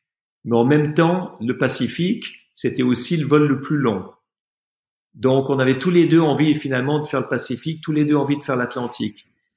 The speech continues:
Finalement, ça s'est résolu, euh, par le comité de sécurité de Solar Impulse,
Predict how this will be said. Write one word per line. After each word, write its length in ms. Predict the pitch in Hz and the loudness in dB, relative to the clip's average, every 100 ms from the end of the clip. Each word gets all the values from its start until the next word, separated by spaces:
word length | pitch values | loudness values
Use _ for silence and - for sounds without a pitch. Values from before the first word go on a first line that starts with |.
| _ | _
Finalement, 320 | - 156 160 202 | 0 2 4 2
ça 160 | 196 | 2
s'est 160 | 160 151 | 2 2
résolu, 800 | 147 151 156 147 151 196 - - _ _ _ _ | 2 4 4 4 2 0 -4 -12 _ _ _ _
euh, 800 | 123 123 120 117 117 117 113 110 - | -2 0 2 2 2 2 0 -4 -4
par 360 | 143 131 131 131 | -2 0 0 -2
le 500 | 113 110 110 110 - | 0 2 2 0 -2
comité 380 | 160 165 160 160 | 0 0 0 0
de 80 | 156 | 0
sécurité 920 | 160 147 139 139 135 143 131 127 - _ _ _ _ | -4 -2 0 0 -2 0 0 0 -6 _ _ _ _
de 140 | 110 | -4
Solar 300 | 117 135 123 | -2 0 0
Impulse, 880 | 117 110 113 120 156 156 - - | 0 -2 0 0 0 -4 -8 -16